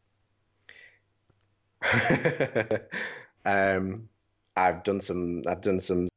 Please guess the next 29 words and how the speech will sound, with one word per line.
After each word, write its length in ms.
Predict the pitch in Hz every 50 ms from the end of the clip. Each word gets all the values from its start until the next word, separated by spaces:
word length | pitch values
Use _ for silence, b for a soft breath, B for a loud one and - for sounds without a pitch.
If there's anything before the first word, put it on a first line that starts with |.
| _
sexcapades 560 | - - 92 - - - - - 90 87 82 87
recently, 320 | 87 85 - 76 62 82
which 200 | 85 82 - -
I've 60 | 82
not 140 | 82 - -
done. 180 | - 85 80 76
But 100 | 90 85
I 60 | 90
guess 200 | 92 98 95 -
the 100 | - 101
best 420 | 90 - 110 107 110 - - -
answer 260 | 107 90 87 - - 90
to 100 | - 95
that 140 | 92 76 -
question 360 | - 92 - - - 92 95
is, 220 | - 57 - - B B B B B B B B B -
I 40 | 92
wish 280 | 92 92 113 117 113 127
I'd 140 | 117 104
left 180 | 117 110 107 -
my 140 | 110 98 95
job 360 | 95 98 87 80 71 - - - _ _
the 160 | 90 87 90
very, 380 | 87 82 92 95 90 90 90 87
very 280 | 82 90 87 87 87
second 680 | 87 - - 92 92 - - 95 92 95 95 98 95 - - _ 87
that 380 | 90 87 87 87 - - - -
I 400 | - 90 90 90 90 90 90 90 - _ 95
got 260 | 92 90 73 -